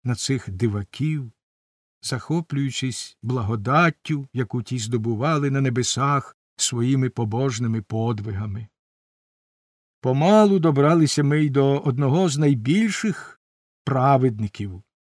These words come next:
знаменитості, уславленої в усьому християнському світі. Найблискучіша, найвельможніша публіка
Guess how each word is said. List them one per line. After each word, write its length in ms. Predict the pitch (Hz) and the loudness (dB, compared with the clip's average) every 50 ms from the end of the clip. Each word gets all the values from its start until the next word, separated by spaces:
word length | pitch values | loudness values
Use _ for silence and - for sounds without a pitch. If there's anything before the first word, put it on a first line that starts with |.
| _ _ - | _ _ -10
знаменитості, 1300 | 95 104 131 117 117 120 107 107 135 175 196 202 - - 165 - - - - - 110 98 82 82 - _ _ _ _ _ _ | -6 -4 -2 0 0 0 0 4 4 6 6 6 4 2 -2 -2 -4 -6 -6 -6 -6 -6 -6 -12 -18 _ _ _ _ _ _
уславленої 720 | - 127 - - 127 139 160 160 147 147 147 143 143 143 139 | -6 -6 -4 -2 0 2 2 2 2 2 2 2 0 0 0
в 60 | 131 | 0
усьому 500 | 143 131 - - - 175 202 196 185 180 | 0 -2 -2 0 2 2 2 4 2 0
християнському 840 | - - 160 - - 170 156 143 165 185 165 - - 165 160 160 151 | 0 -2 -4 -2 -2 -2 0 0 0 0 -2 -2 -2 -2 -2 0 -2
світі. 720 | - - 123 120 170 208 214 196 - - - 95 92 _ _ _ _ _ _ _ _ _ _ _ _ _ _ _ _ | -2 -4 -4 -2 -2 -2 -2 -2 -4 -8 -14 -16 -18 _ _ _ _ _ _ _ _ _ _ _ _ _ _ _ _
Найблискучіша, 1200 | 131 175 220 247 233 190 175 180 190 175 - - - - 131 131 110 - - 104 - - 101 101 - _ _ _ _ _ | 0 0 0 0 0 0 0 -2 -2 -2 -4 -6 -6 -6 -6 -6 -6 -6 -10 -10 -10 -10 -12 -14 -20 _ _ _ _ _
найвельможніша 1160 | 135 127 165 214 240 240 202 185 214 214 196 185 175 180 196 190 147 131 170 160 - - 151 - - | -2 2 2 4 4 4 4 4 2 4 4 4 4 4 2 2 2 0 -2 -2 0 0 -2 -2 -4
публіка 680 | _ 165 214 214 175 170 185 180 - - 143 131 104 | _ -4 -2 -2 -2 0 -2 -2 -2 0 -2 -2 -2